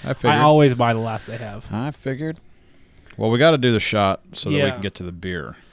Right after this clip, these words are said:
Speaker 2: Well,
Speaker 1: But to
Speaker 2: we gotta
Speaker 1: do the shot,
Speaker 2: Yeah.
Speaker 1: we kinda have
Speaker 2: I
Speaker 1: to
Speaker 2: didn't
Speaker 1: talk
Speaker 2: wanna
Speaker 1: about, yeah.
Speaker 2: fucking do this.
Speaker 1: I know, but we got to. We gotta
Speaker 2: I knew
Speaker 1: celebrate
Speaker 2: we were
Speaker 1: it
Speaker 2: gonna
Speaker 1: somehow.
Speaker 2: do it, and it just, like, all of a sudden caught me off guard.
Speaker 1: Mm-hmm. So, normally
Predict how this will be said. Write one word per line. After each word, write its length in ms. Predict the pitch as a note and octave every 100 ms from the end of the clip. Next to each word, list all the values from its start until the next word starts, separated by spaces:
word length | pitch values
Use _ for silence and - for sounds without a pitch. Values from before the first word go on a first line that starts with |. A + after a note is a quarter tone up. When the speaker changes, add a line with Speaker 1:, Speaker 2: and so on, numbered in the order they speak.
| _ - -
Speaker 2:
Well, 180 | - E3
Speaker 1:
But 140 | A2 F3+
to 60 |
Speaker 2:
we 60 | G3+
gotta 180 | A#3 D3+
Speaker 1:
do 60 |
the 120 | D#3
shot, 580 | A#2+ - B2 G#2+ E2 F2 - C3
Speaker 2:
Yeah. 460 | B2+ A#2 A#2 A2+ - - _ _ _ _ _ _ _ _ _
Speaker 1:
we 80 | G#2
kinda 260 | A2 A#2+ A#2
have 160 | A2
Speaker 2:
I 40 | A2
Speaker 1:
to 0 |
Speaker 2:
didn't 100 | G#2+
Speaker 1:
talk 220 | A2 F#2+
Speaker 2:
wanna 60 | F#2+
Speaker 1:
about, 240 | F#2+ F2 -
yeah. 160 | B2+ C3+
Speaker 2:
fucking 180 | -
do 100 | - -
this. 260 | - - _
Speaker 1:
I 160 | G#2+ D3+
know, 220 | D3+ C#3+ - _ -
but 260 | G#2 F#2 - _ _ _ _ _ -
we 100 | G#2
got 220 | A2 B2
to. 220 | - C2+ E2 _ _ _ _ _
We 60 | A2
gotta 160 | A#2
Speaker 2:
I 40 | -
knew 40 |
Speaker 1:
celebrate 220 | B2 F3
Speaker 2:
we 0 |
were 80 | F#3+
Speaker 1:
it 40 | F#3+
Speaker 2:
gonna 80 | F3
Speaker 1:
somehow. 120 | -
Speaker 2:
do 180 | C3 C3
it, 60 | C#3+
and 80 | B2
it 80 | A#2+
just, 200 | A#2+ A#2
like, 160 | A2+
all 180 | A2 G#2+
of 60 | A2
a 20 |
sudden 220 | A2+ G#2
caught 220 | G#2 G2 F#2
me 60 |
off 180 | F#2 -
guard. 260 | - F#2 A2+ -
Speaker 1:
Mm-hmm. 360 | G#2+ A#2 B2 C#3+ C3 _ _ _ _ _ _ _ _ _ - - _ _ _ _
So, 500 | - - A#2+ A#2 A2+ - _ _ _ _ _ _ _ _ _ _ _
normally 580 | A2+ A#2+ C#3 C#3 C3